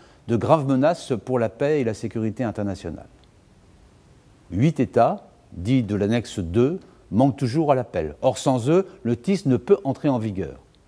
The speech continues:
Cette exigence, je veux le rappeler, fait la force de notre traité. C'est pourquoi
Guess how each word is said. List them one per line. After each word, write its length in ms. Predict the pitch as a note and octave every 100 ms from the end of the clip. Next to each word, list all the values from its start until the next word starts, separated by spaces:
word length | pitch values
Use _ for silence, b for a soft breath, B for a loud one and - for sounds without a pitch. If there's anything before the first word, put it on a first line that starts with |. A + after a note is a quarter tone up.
| _ _ _ _ _ _ -
Cette 180 | F#2+
exigence, 480 | A#2 F2+ G2 B2 D#3+
je 80 | A#2
veux 100 | A2+
le 120 | A2
rappeler, 440 | G#2 G#2 D#3+ E3+ C3
fait 260 | - -
la 100 | G3
force 420 | D3+ - G3+ - -
de 60 |
notre 280 | B2 A2 -
traité. 300 | G#2 G#2+ F#2+
C'est 120 | -
pourquoi 460 | B2+ A2+ A2 E3